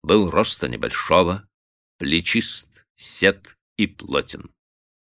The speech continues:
с красным носом, маленькими голубыми глазами и бородой в виде веера.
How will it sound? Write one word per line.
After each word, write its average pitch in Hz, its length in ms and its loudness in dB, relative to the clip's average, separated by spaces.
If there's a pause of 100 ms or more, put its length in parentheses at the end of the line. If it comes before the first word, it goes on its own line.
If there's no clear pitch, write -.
(180)
с - 180 -12
красным 92 640 0
носом, 90 440 -2 (500)
маленькими 98 640 0
голубыми 95 520 4
глазами 92 600 4
и 104 220 0
бородой 76 500 2
в 71 80 -4
виде 71 320 0
веера. 65 560 2